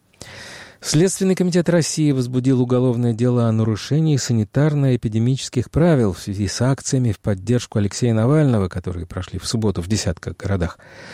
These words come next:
Об этом сообщил руководитель юридического отдела Фонда борьбы с коррупцией Вячеслав Гемади.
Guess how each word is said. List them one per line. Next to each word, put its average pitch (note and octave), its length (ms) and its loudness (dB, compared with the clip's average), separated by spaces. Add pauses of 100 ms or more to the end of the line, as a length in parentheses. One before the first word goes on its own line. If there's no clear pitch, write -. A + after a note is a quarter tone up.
(340)
Об C#3+ 140 0
этом E3 160 0
сообщил - 520 -2
руководитель A#2 640 0
юридического A#2 720 0
отдела G#2+ 340 0
Фонда E2 320 -6
борьбы F2+ 260 -4
с - 60 -10
коррупцией A#2 460 -2
Вячеслав G#2 540 -4
Гемади. F#2+ 800 -2